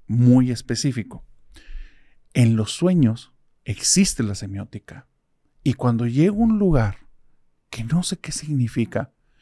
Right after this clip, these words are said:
pero me deja un estado emocional muy específico y un estado mental,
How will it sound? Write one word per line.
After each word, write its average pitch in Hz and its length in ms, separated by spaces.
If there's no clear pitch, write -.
pero 104 200
me 104 160
deja 147 260
un 247 100
estado 175 360
emocional 117 520
muy 104 220
específico 101 560
y 104 80
un 131 140
estado 135 340
mental, 135 460